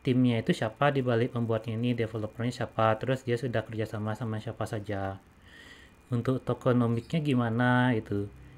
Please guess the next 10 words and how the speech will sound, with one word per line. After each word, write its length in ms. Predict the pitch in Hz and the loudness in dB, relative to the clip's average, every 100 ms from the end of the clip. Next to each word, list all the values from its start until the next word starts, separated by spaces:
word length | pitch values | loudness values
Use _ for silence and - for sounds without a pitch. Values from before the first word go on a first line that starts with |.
| - | -6
Kan 480 | 139 139 143 147 147 131 - - | 0 2 4 8 8 8 2 -2
kita 320 | 120 - 135 147 | 0 4 4 4
ketahui 560 | - 123 120 117 147 | 2 2 4 4 2
bahwa 320 | 131 117 117 | 2 4 4
tiga 240 | 117 123 113 | 4 2 2
ratus 240 | 120 - | 0 -2
tujuh 240 | 113 117 - | -2 -2 -2
puluh 560 | 120 117 113 113 113 | 0 2 4 2 2
juta 560 | 110 107 - 120 123 120 | 0 -4 0 2 4 2
supply-nya. 720 | 127 - 120 107 110 110 110 | -4 -4 -2 0 0 -2 -4